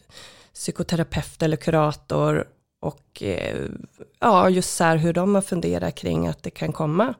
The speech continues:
barn, eller de är ju vuxna då, och söka upp, eh, den personen.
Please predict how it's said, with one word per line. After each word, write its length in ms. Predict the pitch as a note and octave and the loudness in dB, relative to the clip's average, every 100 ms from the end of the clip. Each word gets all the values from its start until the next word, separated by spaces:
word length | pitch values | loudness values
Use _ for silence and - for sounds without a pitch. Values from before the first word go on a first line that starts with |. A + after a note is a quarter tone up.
| _ _ _ _ _ _ _ - | _ _ _ _ _ _ _ -2
barn, 360 | D#3 D3+ E3 - | 2 2 0 -2
eller 200 | F3 D#3+ | -2 0
de 160 | D#3+ D#3 | 0 -2
är 60 | |
ju 120 | E3 | -4
vuxna 420 | F3 E3+ - F#3+ F#3 | -6 -6 2 4 6
då, 240 | F3+ E3 - - - - _ _ _ | 4 2 -4 -18 -20 -20 _ _ _
och 300 | E3+ E3 E3 | -6 -4 -2
söka 320 | - D#3+ D3+ - | -2 -2 -2 2
upp, 300 | - - - - - _ _ _ _ _ _ - | 2 2 -4 -10 -16 _ _ _ _ _ _ -10
eh, 240 | E3+ E3+ | -8 -6
den 160 | E3+ E3+ | -6 -6
personen. 540 | F#3+ F#3 F3+ F#3 F3+ | -8 -6 -4 -2 -4